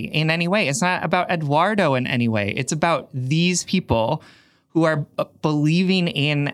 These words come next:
and ascribing to a broken way of seeing the world, a way in which there are good and bad people, and there's a hierarchy of who's okay and who's not okay."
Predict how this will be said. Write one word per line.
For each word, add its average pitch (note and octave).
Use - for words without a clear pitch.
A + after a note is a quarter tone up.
and C3
ascribing C#3
to A2
a C#3
broken C#3+
way B2+
of C3
seeing C#3+
the C#3+
world, C#3
a C#3
way C#3+
in D#3
which D3
there C3+
are C3+
good C3+
and D3+
bad C#3
people, C3+
and C3
there's C3+
a C#3
hierarchy D#3
of D3
who's D#3+
okay D#3+
and D#3
who's D#3+
not D3+
okay." -